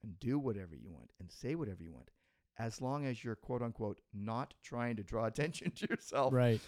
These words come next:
Speaker 1: Yeah,
Speaker 2: right.
Speaker 1: that doesn't make any sense. Uh, are you dressing in a way that's not gonna distract others?
Speaker 2: Right.
Speaker 1: Are you trying to draw attention to yourself? Those are really simple questions to answer.
Speaker 2: Yep. Yeah, I, um, <laughs> there's just different directions to go. I, I agree with what you're saying a lot, Mike. And I think that,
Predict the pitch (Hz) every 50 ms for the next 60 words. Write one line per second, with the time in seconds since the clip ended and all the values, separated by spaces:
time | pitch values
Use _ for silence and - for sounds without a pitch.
0 | - - 123 117 180 165 170 170 185 180 160 160 160 156 135 139 135 127 - 170
1 | - - - - - - - - 127 127 120 - - - 131 143 151 180 202 147
2 | 156 151 147 - 156 156 151 151 131 127 120 117 117 113 - - 127 120 120 127
3 | 123 123 - 127 - - 123 113 107 - 117 107 - - - - - _ _ -
4 | 117 107 107 - _ - 120 127 139 147 151 151 - - 139 131 127 123 113 123
5 | 117 110 107 - 117 107 107 107 104 104 101 - 113 - - - - _ _ _
6 | _ _ - 117 110 110 120 117 120 113 110 110 110 101 - - 113 98 - -
7 | - - 120 - - - - - - - - - - - - _ _ _ - 117
8 | 110 - _ _ _ _ _ _ _ _ _ _ _ _ _ _ _ _ _ _
9 | _ _ _ _ _ _ _ _ _ _ _ _ _ _ _ _ _ _ _ _
10 | _ _ - 139 147 151 135 113 90 107 123 123 127 131 120 117 107 104 98 95
11 | 92 92 - - - _ _ _ _ _ _ _ _ - - - _ _ _ _
12 | _ _ _ _ _ _ _ _ _ _ _ _ _ _ _ - 127 104 - -
13 | 170 135 - - 123 113 104 - 123 113 - 131 110 117 113 107 104 104 107 -
14 | - 113 110 - - 104 113 104 98 95 - 117 117 - 123 123 123 127 113 117
15 | 113 104 104 104 104 104 - 110 104 101 95 98 95 92 95 98 92 92 - -
16 | - 113 110 107 - - 120 107 - 120 107 -